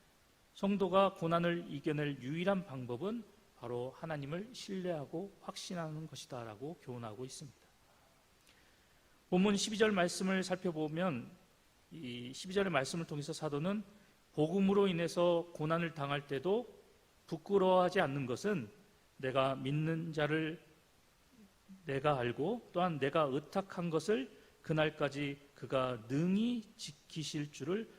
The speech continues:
확신하기 때문이다라고 우리에게 고백하고 있습니다. 즉, 이 사도가 복음으로 인-, 인한 고난을 부끄럽게 생각하지 않는 것은 사도가 하나님의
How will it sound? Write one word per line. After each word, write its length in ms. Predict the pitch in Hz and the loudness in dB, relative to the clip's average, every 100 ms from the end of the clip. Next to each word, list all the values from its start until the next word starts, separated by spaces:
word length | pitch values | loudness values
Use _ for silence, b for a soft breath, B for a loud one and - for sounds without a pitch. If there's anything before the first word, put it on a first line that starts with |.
| B - | B -12
확신하기 640 | 196 - - 185 151 156 143 - | -10 -8 -4 -2 -2 -4 -8 -2
때문이다라고 1040 | 202 190 175 156 147 135 110 131 190 190 | 0 0 -4 -4 -4 -2 -4 -4 -4 -6
우리에게 340 | 131 110 107 135 | -8 -8 -8 -10
고백하고 540 | 131 117 - 110 131 | -8 -8 -10 -12 -10
있습니다. 300 | 139 - - _ _ _ _ _ _ _ _ _ _ _ _ _ _ _ _ _ - | -10 -12 -18 _ _ _ _ _ _ _ _ _ _ _ _ _ _ _ _ _ 2
즉, 420 | 196 202 202 - - - _ - | 6 6 4 -10 -20 -20 _ -14
이 220 | 151 147 | -8 -6
사도가 720 | 147 185 180 175 170 175 - | -4 -2 2 4 4 2 0
복음으로 460 | 170 170 185 180 175 | 0 2 2 2 0
인-, 320 | 165 170 - 151 | -2 -6 -12 -6
인한 340 | 156 165 165 | 0 0 0
고난을 520 | - 160 156 170 165 B B _ | 0 2 2 0 -2 B B _
부끄럽게 640 | - - 226 208 208 208 202 | -12 -2 2 2 2 0 0
생각하지 680 | 214 226 220 - 196 208 | -2 -2 -2 -2 -4 0
않는 320 | 180 123 175 165 | 0 0 -2 -2
것은 480 | 123 220 208 101 - - _ _ _ _ _ | 0 0 0 -2 -12 -20 _ _ _ _ _
사도가 560 | - 196 180 180 180 180 | -4 -2 2 4 2 0
하나님의 760 | - 220 208 196 202 202 208 | -2 0 0 0 0 -2 -4